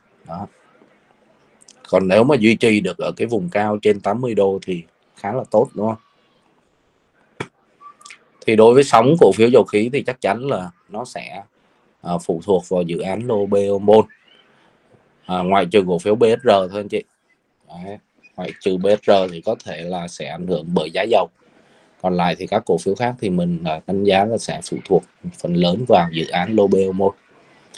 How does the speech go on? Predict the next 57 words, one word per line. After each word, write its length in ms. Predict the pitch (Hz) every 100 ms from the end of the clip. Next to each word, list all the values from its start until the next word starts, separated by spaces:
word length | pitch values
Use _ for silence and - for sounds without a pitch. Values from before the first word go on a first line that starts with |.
| - _ -
Và 100 | 95
mình, 260 | 95 90
à, 140 | 90 90 85
cũng 180 | 85
có 80 | 92
nói 200 | 104 101
với 100 | 127
anh 80 | 110
chị 220 | 107 82
rồi 180 | 85 87
ha. 140 | 95 - _ -
À, 100 | 90
cái 120 | 104 110
dự 120 | 98
án 260 | 90 95
đó 180 | 95 101
thì 100 | 117
mình 200 | 92 87 85
có 80 | 104
một 200 | 107 90
niềm 200 | 92 85
tin 320 | 101 101 98 87 -
dài 240 | 95 85
hạn 220 | 85 90 87 _ - - - _
trong 240 | - 98 98
một 100 | 90
hai 160 | - 95
năm 200 | 98 95
tới 240 | 92 95 110 104
đối 200 | 90 98
với 100 | 110
cổ 140 | -
phiếu 160 | - 95
dầu 140 | 95
khí 260 | 87 92 110 _
sẽ 220 | - - -
có 80 | 101
những 160 | 104 -
con 120 | 92
sóng 240 | - 95
lớn, 180 | 95 95 -
đúng 140 | 85 117
không? 100 | 123 _ - - - 98
Nói 200 | 95 110
rất 180 | 139
là 60 | 104
nhiều 220 | 92 87
lần 240 | 95 92 90
rồi, 100 | - _ _
hôm 160 | 98 104
nay 120 | 101
nhắc 220 | 113 -
lại 160 | 92 71
một 140 | 85
chút 140 | 127 123
thôi. 120 | 117 - _ _ - - - _ - - - -
Ok, 140 | 107